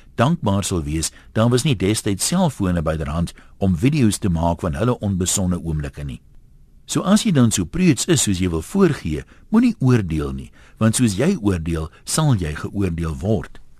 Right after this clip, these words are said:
Daarmee sê ek nie alles wat tieners doen is cool nie. Selfs al het jy lewensoriëntering net met 'n F deurgekom, behoort jy daarom van beter te weet. As jy iewers jou naam gat maak, sal daar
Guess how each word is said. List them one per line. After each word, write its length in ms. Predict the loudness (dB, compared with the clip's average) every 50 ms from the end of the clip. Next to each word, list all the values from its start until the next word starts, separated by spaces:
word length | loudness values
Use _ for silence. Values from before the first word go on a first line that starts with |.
| -20 -20 -20 -20 -20 -20 -20 -20 -20 -20 -18 -8
Daarmee 400 | -4 0 2 2 4 4 4 4
sê 220 | 2 2 2 0 0
ek 80 | 0
nie 120 | 0 -2 0
alles 280 | 2 2 2 2 2
wat 120 | 0 -4 -2
tieners 300 | 0 2 4 4 4 2
doen 180 | 2 0 0
is 120 | -2 -4 -6 _
cool 420 | -2 0 2 2 2 2 0 0 -2
nie. 200 | -6 -10 -12 -16 -20 _ -20 -20 -20 -20 -20 -16 -6
Selfs 360 | 0 2 4 4 4 4 2
al 100 | -2 -2
het 300 | -2 0 0 0 0 2
jy 100 | 0 0
lewensoriëntering 1040 | 2 2 4 4 4 4 2 0 0 -2 0 0 -2 -4 -4 -2 0 2 2 2 2 0
net 180 | 0 0 0
met 140 | 0 -2 -2
'n 220 | -2 -2 0 0
F 100 | 0 0
deurgekom, 600 | 0 -2 0 0 -2 -4 -8 -6 -4 -4 -4 -4 -6 -6 0
behoort 300 | 2 2 2 2 2 0
jy 100 | 0 -2
daarom 260 | 0 2 2 2 2
van 180 | 2 0 0 0
beter 340 | 0 -2 -2 -2 -4 -4
te 140 | -4 -4 -6
weet. 340 | -6 -6 -8 -8 -10 -12 -18 -20 -20 -20 -20 -20 -20 -8 -4
As 120 | -2 2
jy 100 | 2 2
iewers 320 | 2 2 2 2 2 2 2
jou 140 | 2 2 2
naam 260 | 2 2 0 0 -2
gat 320 | 0 0 -2 -2 -2 -4
maak, 280 | -8 -8 -8 -8 -12 -18 -20 -20 -20 -12 -4
sal 420 | 0 2 2 4 4 4 2 2
daar 240 | 0 0 0 0 -2